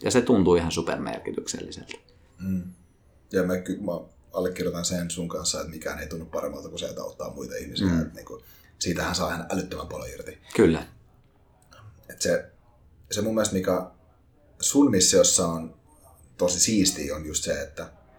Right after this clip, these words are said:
Speaker 2: tai tuossa sun tehtävässä tavallaan, että, että sä lähdet, lähdet tuomaan nimenomaan omasta kokemuksesta sitä tarinaa niin
Speaker 1: Mm.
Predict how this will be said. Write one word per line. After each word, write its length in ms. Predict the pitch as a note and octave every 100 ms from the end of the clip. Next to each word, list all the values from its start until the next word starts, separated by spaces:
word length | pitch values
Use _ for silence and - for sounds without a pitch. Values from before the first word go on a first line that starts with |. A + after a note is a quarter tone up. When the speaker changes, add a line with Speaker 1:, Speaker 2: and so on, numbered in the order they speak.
| - -
Speaker 2:
tai 80 | -
tuossa 140 | -
sun 80 | E2+
tehtävässä 360 | F3 - D2 -
tavallaan, 340 | B1+ B1+ C2 B1
että, 180 | - -
että 340 | - - -
sä 80 | D2
lähdet, 280 | - - - -
lähdet 240 | - - -
tuomaan 280 | E2+ D#2+
nimenomaan 400 | E2 E2 E2 F2
omasta 300 | F#2 F#2 F#2
kokemuksesta 600 | F#2 F2 E2+ E2+ F2 -
sitä 220 | - - -
tarinaa 420 | - - B1 B1
niin 100 | B1
Speaker 1:
Mm. 60 | G#2